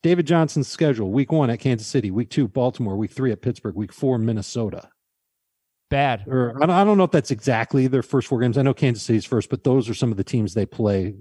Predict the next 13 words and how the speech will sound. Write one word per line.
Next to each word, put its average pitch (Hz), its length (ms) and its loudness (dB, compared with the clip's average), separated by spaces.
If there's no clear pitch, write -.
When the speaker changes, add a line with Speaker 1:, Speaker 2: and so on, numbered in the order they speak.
Speaker 1:
very 110 380 0
early 101 280 0
on. 90 320 -8
And 117 180 2
then, 120 240 2
uh, 107 1000 0
Le'Veon, 104 680 0
his 120 140 -2
schedule 98 440 -2
is 87 100 -10
really 95 260 -8
bad 92 300 -10
too. 92 300 -8